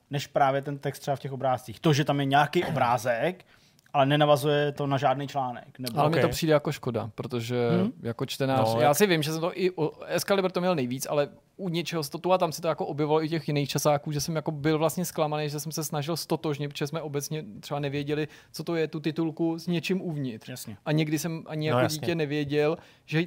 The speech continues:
Speaker 3: to není s čím stotožnit doslova,
Speaker 1: Jasně,
Speaker 3: že až
Speaker 1: prostě
Speaker 3: po letech
Speaker 1: to
Speaker 3: jsem
Speaker 1: hledal.
Speaker 3: pochopil,
Speaker 1: Hmm.
Speaker 3: že tam nebyla přízeň mezi tím.
Speaker 1: Chápu,
Speaker 2: Hmm.
Speaker 1: jasně.
Speaker 2: Hmm.
Speaker 3: Tohle
Speaker 2: No,
Speaker 3: je pěkný.
Speaker 2: tohle je takový jako pěkný, ale zase nemáš to žádnou vazbu, vlastně přemýšlíš,
Speaker 1: No,
Speaker 2: co,
Speaker 1: jako
Speaker 2: co
Speaker 1: nějak
Speaker 2: kdo
Speaker 1: je to na tom,
Speaker 2: fotil,
Speaker 1: no.
Speaker 2: nějaký jako nohy s mečem,
Speaker 1: Na,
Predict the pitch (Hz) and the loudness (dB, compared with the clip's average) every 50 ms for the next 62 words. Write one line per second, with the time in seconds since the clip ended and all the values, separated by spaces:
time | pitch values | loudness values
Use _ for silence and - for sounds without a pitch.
0 | - - 180 170 170 170 170 170 160 - - - - - 185 175 165 147 - - | -2 -4 -4 -4 -2 -4 -4 -4 -6 -6 -8 -8 0 2 4 4 4 2 0 -6
1 | 123 - - 117 110 117 123 120 120 127 123 120 - - 147 131 123 123 165 147 | -8 -8 -8 -8 -8 -8 -8 -8 -8 -8 -10 -10 -8 -8 -8 -6 -2 -2 -2 -2
2 | 139 156 - 143 135 135 165 170 175 185 170 165 147 175 165 156 151 147 151 151 | -2 -2 -4 -4 -2 0 4 4 4 6 4 2 2 4 4 4 4 4 2 2
3 | 175 156 160 160 170 180 190 151 151 151 156 143 - 160 160 156 147 156 151 151 | 2 2 0 0 0 0 0 -2 -2 -4 -6 -8 -6 -6 -6 -4 0 2 2 2
4 | 147 - - 175 156 143 139 139 135 135 131 127 127 131 127 - 127 123 123 127 | 2 2 -2 -4 -2 0 0 -2 0 -2 -4 -4 -4 -6 -8 -6 -6 -6 -6 -6
5 | 117 - - 120 135 135 131 127 131 131 - - - - _ _ _ - 131 127 | -8 -8 -8 -6 -4 -4 -4 -4 -6 -10 -14 -18 -20 -20 _ _ _ -14 -12 -10
6 | 127 127 139 - _ _ - - - - - - - - - - - - _ _ | -10 -12 -14 -18 _ _ -20 -20 -20 -20 -20 -20 -20 -20 -20 -20 -20 -20 _ _
7 | _ _ - 180 151 156 156 170 175 160 190 190 185 190 180 - _ _ _ _ | _ _ 2 4 6 6 6 6 4 2 0 -2 -2 -4 -6 -10 _ _ _ _
8 | - 185 196 214 214 214 214 202 - - 185 180 - 208 202 208 202 - 208 185 | 4 6 6 8 6 6 6 4 2 0 0 0 0 0 0 0 2 0 0 0
9 | 214 202 208 202 208 208 208 202 196 202 196 185 185 175 - - 185 175 175 165 | 0 0 2 2 2 4 6 6 6 6 6 6 4 4 4 2 2 2 2 2
10 | 175 180 175 180 160 156 - 190 180 160 175 170 170 175 170 160 160 147 151 165 | 2 4 6 4 4 2 0 0 2 4 4 4 4 4 4 4 2 2 2 0
11 | 170 165 165 160 151 - - - 156 - - 156 151 151 - - 175 147 120 135 | 2 2 2 2 0 -2 -2 -4 -4 -4 -2 -2 -2 -2 -2 -2 -2 2 2 4
12 | 147 165 156 139 131 127 160 131 127 175 147 - 160 143 131 160 156 156 160 160 | 4 4 4 2 2 4 4 4 4 4 4 4 4 4 6 6 6 6 6 6
13 | 165 160 143 143 147 151 147 143 143 139 - - 156 147 139 165 156 147 147 135 | 4 0 -2 -2 -2 0 0 0 0 0 -2 -2 -4 -2 -2 0 2 4 4 4
14 | 147 151 139 - - 151 143 139 - - 156 151 143 147 147 143 | 4 2 0 -2 -2 -2 -2 -2 0 0 0 0 0 -2 -4 -8